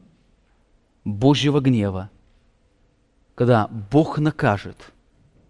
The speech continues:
людей, тех людей, которые сегодня отвергают Евангелие, Он накажет их тем, что они поверят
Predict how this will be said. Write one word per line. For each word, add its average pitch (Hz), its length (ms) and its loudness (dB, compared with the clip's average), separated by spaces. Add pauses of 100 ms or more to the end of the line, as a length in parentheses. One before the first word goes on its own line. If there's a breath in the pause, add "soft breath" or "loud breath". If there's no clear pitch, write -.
людей, 113 480 2
тех 170 360 -2
людей, 143 420 2 (500)
которые 117 300 0
сегодня 147 580 2
отвергают 123 640 0
Евангелие, 117 640 0 (880)
Он 113 140 -2
накажет 113 500 -2
их - 400 -10 (640)
тем, 143 220 0
что - 360 -4
они 110 460 -2 (600)
поверят 113 580 -2